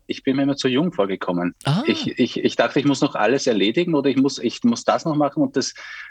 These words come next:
Speaker 1: äh, ich wollte natürlich jetzt auch ja, Kind dachte ich, wusste ich schon, dass das natürlich auch Zeit braucht und die
Speaker 2: Ja.
Speaker 1: Zeit ha-, hat mir damals gefehlt und wahrscheinlich meiner Frau auch. Und wir haben uns immer gedacht, äh, "Na ja, jetzt sind wir fünfunddreißig, okay, na, wir haben ja noch ewig Zeit, das ist jetzt da."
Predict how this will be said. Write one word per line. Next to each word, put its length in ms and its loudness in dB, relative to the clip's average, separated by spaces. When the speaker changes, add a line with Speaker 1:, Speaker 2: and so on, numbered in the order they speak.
Speaker 1:
äh, 240 4
ich 160 -4
wollte 280 4
natürlich 360 0
jetzt 240 -2
auch 240 2
ja, 160 -2
Kind 500 2
dachte 260 0
ich, 180 -4
wusste 360 2
ich 60 -10
schon, 180 0
dass 160 -2
das 140 -2
natürlich 300 0
auch 120 -2
Zeit 360 0
braucht 320 0
und 260 -8
die 60 2
Speaker 2:
Ja. 80 0
Speaker 1:
Zeit 300 2
ha-, 100 -8
hat 220 -6
mir 80 2
damals 540 -2
gefehlt 480 -2
und 140 -4
wahrscheinlich 300 2
meiner 240 2
Frau 300 2
auch. 100 0
Und 200 2
wir 120 2
haben 100 2
uns 140 0
immer 180 2
gedacht, 400 0
äh, 220 2
"Na 120 2
ja, 280 2
jetzt 180 -10
sind 100 -8
wir 60 -10
fünfunddreißig, 960 2
okay, 420 0
na, 180 0
wir 140 0
haben 100 -2
ja 80 -2
noch 140 -4
ewig 300 -2
Zeit, 240 -4
das 140 -2
ist 120 -2
jetzt 240 -4
da." 80 0